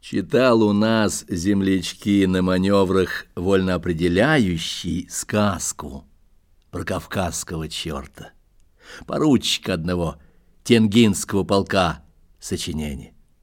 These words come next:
Очень всем понравилось. Фельдфебель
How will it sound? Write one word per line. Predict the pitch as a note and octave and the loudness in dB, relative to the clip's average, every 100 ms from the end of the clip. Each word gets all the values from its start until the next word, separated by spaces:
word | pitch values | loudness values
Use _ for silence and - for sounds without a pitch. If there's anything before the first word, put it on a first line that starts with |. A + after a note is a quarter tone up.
| _ _ _ _ _ | _ _ _ _ _
Очень | G2+ A#2+ - - - F2 E2 | 2 2 2 -8 -6 -4 -4
всем | D#2+ - E2+ D2+ | -6 -8 -8 -8
понравилось. | D2 D2 D2+ C#2+ C#2 - - - _ _ - - | -10 -8 -8 -8 -12 -12 -14 -16 _ _ -20 -20
Фельдфебель | - - G2 G2+ - G2+ G2 F#2+ F#2+ | -8 0 0 0 -2 2 2 2 0